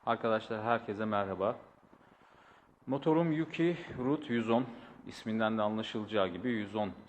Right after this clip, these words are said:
C C bir motosiklet. Yaklaşık dokuz beygir, e, güce ve dokuz Newton metrede torka sahip. Motorun ağırlığı yaklaşık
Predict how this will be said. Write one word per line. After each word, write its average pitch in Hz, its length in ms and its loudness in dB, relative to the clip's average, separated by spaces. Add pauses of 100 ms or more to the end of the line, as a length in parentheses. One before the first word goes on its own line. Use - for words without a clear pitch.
(120)
C 92 100 -12
C - 160 -14
bir 82 200 -12
motosiklet. 85 600 -6 (320)
Yaklaşık - 440 -4 (640)
dokuz 101 340 -4
beygir, 101 420 -2 (560)
e, - 60 -14 (480)
güce 107 300 2 (160)
ve 101 140 0
dokuz 107 300 -2
Newton 104 320 -2
metrede 98 500 2 (520)
torka 107 340 6
sahip. 98 400 2 (1300)
Motorun 170 520 6
ağırlığı 165 1040 12 (180)
yaklaşık 147 440 6